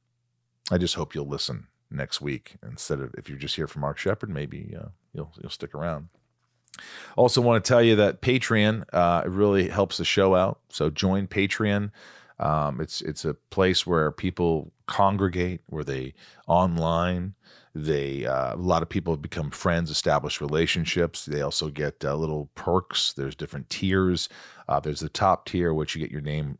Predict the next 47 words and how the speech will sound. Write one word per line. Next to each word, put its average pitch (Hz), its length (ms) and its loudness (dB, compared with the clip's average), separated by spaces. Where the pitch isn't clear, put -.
yelled 78 280 2
at 71 80 0
on 71 80 -2
the 67 100 -6
podcast 87 720 2
at 80 140 -2
the 78 180 -2
end. 76 280 -4
And 69 140 -8
I 73 60 -4
also 71 320 -4
send 76 320 -6
you 73 100 -6
a 67 40 -6
box 71 440 2
of 65 140 -12
merch 76 360 -6
every 78 160 -6
couple 73 180 -14
of 71 40 -8
months 73 240 -6
with 69 100 -14
a 69 40 -10
little 71 280 -8
letter. 80 420 -2
So - 180 -2
there's 73 180 -2
lots 78 220 4
of - 40 -20
cool 80 160 0
stuff. 78 300 2
So - 140 2
join 143 360 6
Patreon 90 520 0
if 92 120 -8
you 85 80 -2
wanna 80 200 0
give 76 240 -4
back 69 260 2
to - 80 -8
the 78 80 -6
show. 85 460 -2
And, 107 340 -6
uh, 104 400 -2
that's - 240 -4
Patreon, 110 640 -2
P 113 180 -2